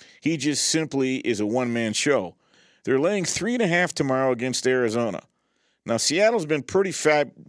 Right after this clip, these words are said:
terrific off a bye. Six and one. Five and two against the spread. Their average margin of victory is thirteen points.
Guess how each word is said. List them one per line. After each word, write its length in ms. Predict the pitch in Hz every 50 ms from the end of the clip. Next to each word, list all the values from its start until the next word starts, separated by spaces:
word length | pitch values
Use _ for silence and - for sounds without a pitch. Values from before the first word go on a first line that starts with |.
| - _ - - 101 - - -
terrific 400 | - 190 196 185 - - 127 135
off 160 | 131 127 -
a 40 | 120
bye. 360 | 101 110 110 92 65 - - _ _ _ _ _ _ _ _ _
Six 300 | - - 185 190 - -
and 100 | 170 156
one. 280 | 139 135 117 98 82 - - _ _ _ _ _ _ _ _ _ - - - _
Five 280 | - - 139 160 170 160
and 120 | 160 147
two 160 | - 165 160
against 320 | 151 117 139 143 139 - -
the 80 | 135
spread. 520 | 139 - - - 113 110 110 110 101 95 - _ _ _ _
Their 160 | 85 95 113
average 280 | 123 139 135 139 -
margin 500 | 110 117 120 135 151 156 120 110 117 117 -
of 120 | - 131 107
victory 520 | 110 156 139 - - 95 101 95 87 - _ _ _ _ _ _ _ -
is 120 | 101 -
thirteen 380 | - 123 117 107 - 123 113 104
points. 480 | - 151 156 135 98 - - - -